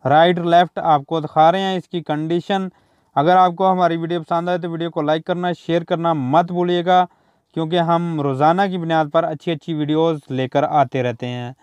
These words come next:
तो देख लें जी, बैक से भी, अंदर से फर्श वगैरह देख सकते हैं जी,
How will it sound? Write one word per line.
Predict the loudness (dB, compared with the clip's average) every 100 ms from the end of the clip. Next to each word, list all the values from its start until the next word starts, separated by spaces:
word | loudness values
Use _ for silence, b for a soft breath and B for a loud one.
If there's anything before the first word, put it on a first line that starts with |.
| _ _ _ _
तो | 0
देख | 2 2
लें | 0
जी, | 0 2
बैक | 4 4 2
से | -2
भी, | -2
अंदर | -2 -2 -2
से | -4
फर्श | -2 0 -2 -4
वगैरह | 0 2 2
देख | 0 -4
सकते | -6 -6
हैं | -4
जी, | -4